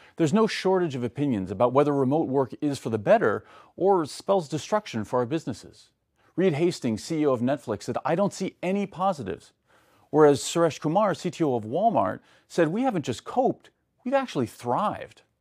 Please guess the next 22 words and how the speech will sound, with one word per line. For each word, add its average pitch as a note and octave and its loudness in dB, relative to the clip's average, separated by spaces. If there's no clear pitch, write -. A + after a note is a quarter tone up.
But F#3+ 0
what C4+ -2
does D#4+ -8
the G#3+ 2
research B2+ -2
say? - -12
How A#3 -2
can C#4+ 2
we C#4 4
know, F#3+ 4
not F3 0
just - -10
think, - -6
that D3 2
hybrid C3 0
working G#2 -4
actually A2 -8
works? - -6
There's F3 2
so B3 2
many C4+ -2
questions. - -8